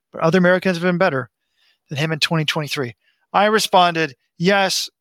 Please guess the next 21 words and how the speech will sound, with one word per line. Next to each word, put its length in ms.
you're 300
stupid." 520
And 80
then 80
you 120
responded, 480
"Okay, 340
I'll 120
think 240
it 60
over." 320
But 100
he 60
did 140
lose 160
to 60
Kincaid 320
and 100
Klecker 240
in 80
Florence. 460